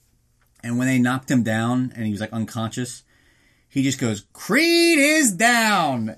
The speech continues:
And I was like, "Shh, you've got, you've got to, you've got to stop. You gotta,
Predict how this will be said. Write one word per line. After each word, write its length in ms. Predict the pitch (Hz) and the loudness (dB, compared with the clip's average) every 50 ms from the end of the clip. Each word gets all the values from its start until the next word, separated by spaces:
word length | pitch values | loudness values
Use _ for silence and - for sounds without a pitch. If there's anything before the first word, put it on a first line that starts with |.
| _ - - | _ -12 -8
And 160 | 147 147 143 | -6 -4 -4
I 100 | 139 139 | -2 -2
was 100 | 135 - | -2 -2
like, 200 | 139 135 123 - | -2 -4 -4 -4
"Shh, 600 | - - - - - - - - 127 127 - - | -6 -4 0 2 4 4 6 8 8 8 6 6
you've 200 | 127 185 147 120 | 6 4 4 4
got, 280 | - 165 156 165 170 180 | 2 2 2 2 0 0
you've 200 | 190 170 139 - | -2 -2 -2 0
got 280 | 156 143 135 127 - | 0 0 0 -2 -2
to, 100 | - 135 127 - - | -4 -6 -6 -6 -6
you've 180 | 151 123 - | -10 -10 -6
got 220 | - 123 117 113 - | -4 -2 -2 -2 -4
to 60 | 120 | -6
stop. 420 | - - - 123 113 110 - _ _ _ - | -8 -6 -4 -4 -4 -4 -6 _ _ _ -16
You 80 | - 120 | -14 -8
gotta, 220 | - 123 113 113 | -6 -4 -4 -4